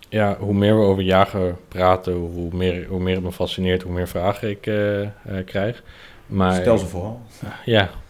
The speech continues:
Speaker 1: Ehm, maar ik wil ook gewoon, gewoon even vragen hebben over, over, eh, eh, nou ja, catering en, en
Speaker 2: Ja.
Speaker 1: een, een food truck. Want je hebt dus die keus gemaakt omdat je, je hebt eigenlijk gewoon een passie voor koken.
Speaker 2: Ja.
Speaker 1: Of voor in de keuken staan.
Speaker 2: Ja,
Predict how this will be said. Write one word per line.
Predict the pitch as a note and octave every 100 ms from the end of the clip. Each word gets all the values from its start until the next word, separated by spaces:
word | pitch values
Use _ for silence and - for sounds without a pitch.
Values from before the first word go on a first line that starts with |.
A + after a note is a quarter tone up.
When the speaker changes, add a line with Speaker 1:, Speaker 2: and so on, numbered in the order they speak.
| - - - - - -
Speaker 1:
Ehm, | G2+ G2 G2 G2 F#2+ F#2+ - G2+ G2 F#2+
maar | F#2+ F#2
ik | F#2
wil | F#2+
ook | G2
gewoon, | - G2 F#2
gewoon | G2
even | F#2+ -
vragen | - F#2
hebben | - F#2 F2
over, | F2+ F#2 F2+ F2 - -
over, | F2+ F2+ E2+ E2+ E2+ - -
eh, | - E2+ E2+ F2 E2+ F2 - - _ _ _ _ -
eh, | - E2 - - _ - -
nou | F#2+
ja, | F2+ - - _
catering | - G2+ F#2+ F#2 F2+
en, | E2+ F2+ F2+
en | -
Speaker 2:
Ja. | C3+ F2+
Speaker 1:
een, | F#2 -
een | F2+ -
food | - A2 G#2
truck. | - A2+ - -
Want | F2+
je | F#2+
hebt | F2+
dus | F2+
die | F2+
keus | - F#2+ F2+
gemaakt | - F#2 F#2 F2+
omdat | F2+ F2+ E2+
je, | F#2 F2 - - - - _
je | _ A2+
hebt | F#2
eigenlijk | F#2 F#2+ -
gewoon | F#2
een | F2
passie | F#2+ F2+ F#2
voor | F2
koken. | E2+ F#2+ A2 D2+ D#3+
Speaker 2:
Ja. | B2+ -
Speaker 1:
Of | F#2+ -
voor | G2
in | F#2
de | F2+
keuken | G2 G2+ A#2
staan. | - B2 C#3+ E3+
Speaker 2:
Ja, | G#2+ -